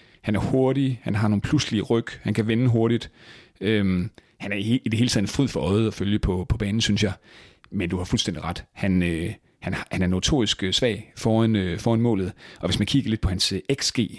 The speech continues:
i de sidste tre sæsoner i, i Lazio, jamen altså, han ligger på sådan en omkring en nul komma tre til nul komma fire. Det er ret lidt for en angriber.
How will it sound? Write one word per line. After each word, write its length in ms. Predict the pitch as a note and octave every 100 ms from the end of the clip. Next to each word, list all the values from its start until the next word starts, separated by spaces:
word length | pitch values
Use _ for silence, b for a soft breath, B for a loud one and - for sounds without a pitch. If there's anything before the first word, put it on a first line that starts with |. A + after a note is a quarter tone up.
| - _
i 80 | A2+
de 80 | -
sidste 440 | A#2 - G2 F#2
tre 240 | - D3
sæsoner 400 | - G#2+ G#2+ G#2+
i, 240 | F#2 E2+ F2
i 120 | G#2
Lazio, 400 | G2 G2 - F2+ - B B B B B -
jamen 220 | D#2+ D#2
altså, 200 | D#2 -
han 200 | E2 -
ligger 240 | D2+ E2 -
på 100 | -
sådan 280 | - G2 F#2+
en 80 |
omkring 540 | E2+ E2 - - G2+ F#2
en 360 | G#2 F#2+ F2 E2+ B B B B
nul 180 | E2 F#2+
komma 220 | - F#2+
tre 280 | - A2+ -
til 140 | -
nul 140 | F#2 G2+
komma 180 | G2 F2
fire. 340 | - G#2 G#2+ -
Det 80 | -
er 140 | -
ret 160 | - A#2
lidt 240 | A2+ C3
for 240 | - -
en 80 | G2 -
angriber. 500 | A2+ B2 A2+ E2+